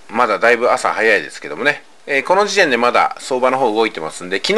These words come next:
のちょっと反省をしておきたいなと思うんですよ。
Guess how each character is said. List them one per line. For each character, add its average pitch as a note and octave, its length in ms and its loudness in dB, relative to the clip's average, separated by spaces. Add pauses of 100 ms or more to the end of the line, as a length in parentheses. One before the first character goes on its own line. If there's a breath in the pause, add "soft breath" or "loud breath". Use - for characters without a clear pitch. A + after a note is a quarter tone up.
(120)
の B3+ 100 4
ち B3+ 60 -2
ょ C4+ 60 4
っ - 20 -10
と G3 60 2
反 E3+ 240 0
省 A3 260 2
を - 20 2
し - 120 -8
て G#3 180 6
お C#3 100 0
き - 100 -12
た F3+ 120 2
い C3 80 0
な G#2+ 160 2
と - 100 -10
思 F2 120 -10
う - 20 -10
ん E2 60 -12
で D2+ 80 -14
す - 120 -10
よ。 D#2 200 -4